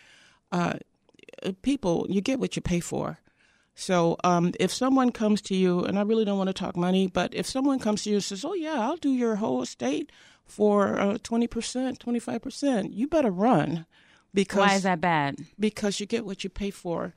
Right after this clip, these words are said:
Speaker 1: There's no way that a person can do an estate liquidation and, uh, do a thorough job on a, you know, twenty or twenty-five percent basis. It just doesn't work that way.
Speaker 2: So they should be charging more,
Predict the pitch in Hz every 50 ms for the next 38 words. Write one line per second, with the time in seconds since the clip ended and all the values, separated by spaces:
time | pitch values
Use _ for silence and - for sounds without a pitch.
0 | _ 190 202 190 170 - 220 220 226 226 220 208 196 190 180 180 170 175 - -
1 | 196 190 190 - 214 196 - 196 190 185 196 196 190 180 190 185 - - 190 190
2 | - 170 - - - 175 - 180 185 196 185 - - - 165 185 185 _ _ _
3 | _ _ _ _ _ _ _ _ - 190 180 180 175 175 170 170 170 - - 180
4 | 180 175 165 165 220 202 185 175 - _ - 208 208 202 190 175 175 175 185 180
5 | 180 - - 196 196 196 180 170 160 156 - - 285 _ _ _ _ - 190 185
6 | 185 185 175 170 165 165 170 185 - _ _ _ _ _ _ _ _ _ _ -
7 | - 202 196 170 160 147 143 120 - - - - 196 185 190 175 156 156 - -
8 | - 180 175 160 - 170 175 - - - - 160 - 170 - 170 180 214 185 -
9 | - 160 - - 170 - - 175 165 - - 165 151 156 156 156 165 170 190 _
10 | - 147 156 156 156 147 139 131 135 - 196 185 175 165 - - 151 135 139 -
11 | - 127 113 110 127 117 120 139 170 202 226 240 240 240 247 247 240